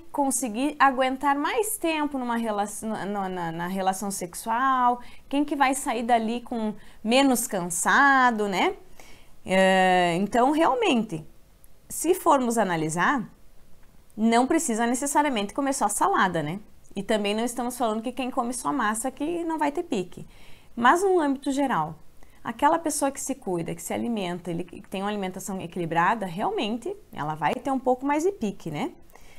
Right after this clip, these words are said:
Na próxima imagem, então, vocês vão entender um pouquinho mais. Desde a época dos primórdios, né? Vamos pensar no instinto caçador, né?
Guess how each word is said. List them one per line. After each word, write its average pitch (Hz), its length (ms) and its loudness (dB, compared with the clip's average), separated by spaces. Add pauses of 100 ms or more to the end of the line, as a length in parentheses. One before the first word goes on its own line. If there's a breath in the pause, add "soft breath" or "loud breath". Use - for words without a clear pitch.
(140 soft breath)
Na 208 260 6
próxima 233 500 2
imagem, 269 540 0
então, 269 280 -2
vocês 277 140 -6
vão 285 80 0
entender 285 420 0
um 302 140 0
pouquinho 381 640 -2
mais. 285 720 0 (1200 soft breath)
Desde 403 500 2
a 320 220 8
época 285 580 4
dos 202 220 -2
primórdios, 285 960 6
né? 190 400 -2
Vamos 226 240 -2
pensar 269 440 0
no 285 180 0
instinto 285 440 -2
caçador, 214 880 4 (120)
né? 165 320 -4